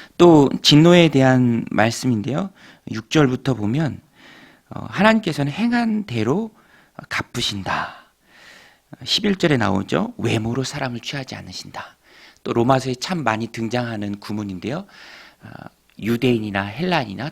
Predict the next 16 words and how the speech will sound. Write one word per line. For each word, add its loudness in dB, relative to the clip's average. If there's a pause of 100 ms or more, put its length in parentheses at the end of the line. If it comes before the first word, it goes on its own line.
똑같다. -14 (260)
헬라인이나 -4
유대인이나 -6
차별이 -10
없다." -10 (1080)
어, -16
민족적 0
혈통으로 -4
피할 -2
심판이 -6
없고, -12 (720)
또 2
민족적 0
혈통이 -2
없다고 2
해서 0